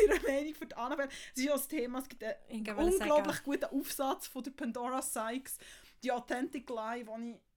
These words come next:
Speaker 1: ich wirklich im Fall ungelogen etwa siebenmal gelesen habe das Jahr. Es ist auch ein sehr kurzer Aufsatz, wo es genau um das geht. Und Lina Dunham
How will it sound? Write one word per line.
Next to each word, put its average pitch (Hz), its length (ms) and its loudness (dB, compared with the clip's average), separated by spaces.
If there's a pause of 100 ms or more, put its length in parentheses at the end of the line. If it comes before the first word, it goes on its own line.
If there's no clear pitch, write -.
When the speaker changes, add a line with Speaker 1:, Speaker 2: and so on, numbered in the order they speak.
Speaker 1:
ich 214 80 -12
wirklich 240 280 -6
im 233 80 -6
Fall 226 180 -2
ungelogen 233 520 -6
etwa 226 160 -10
siebenmal 240 480 -4
gelesen 226 340 -6
habe 214 120 -8
das 196 160 -12
Jahr. 190 160 -12
Es 196 120 -14
ist 202 140 -14
auch - 120 -12
ein 202 60 -16
sehr 185 200 -10
kurzer 269 380 -8
Aufsatz, 233 300 -16 (1160)
wo 240 140 2
es 233 120 -2
genau 240 340 2
um 240 220 -2
das 220 300 -2
geht. 196 200 -4
Und 208 140 -10
Lina 233 220 -4
Dunham 226 560 -2